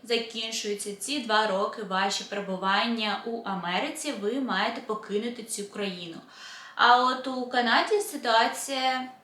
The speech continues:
трохи інакша. Хоча ні, вона взагалі інакша, оскільки ця країна відкрита до мігрантів,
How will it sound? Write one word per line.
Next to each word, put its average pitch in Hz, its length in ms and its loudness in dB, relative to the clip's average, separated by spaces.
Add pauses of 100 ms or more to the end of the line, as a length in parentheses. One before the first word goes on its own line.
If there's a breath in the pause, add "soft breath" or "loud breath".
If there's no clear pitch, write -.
трохи 247 420 0
інакша. 330 520 -4 (840)
Хоча 226 340 -4
ні, 196 360 -4 (140)
вона 190 360 -2 (120)
взагалі 254 500 -2
інакша, 190 640 -6 (300 loud breath)
оскільки 226 960 -4
ця 262 280 0
країна 269 560 0
відкрита 247 500 -4
до 220 120 -2
мігрантів, 220 640 -2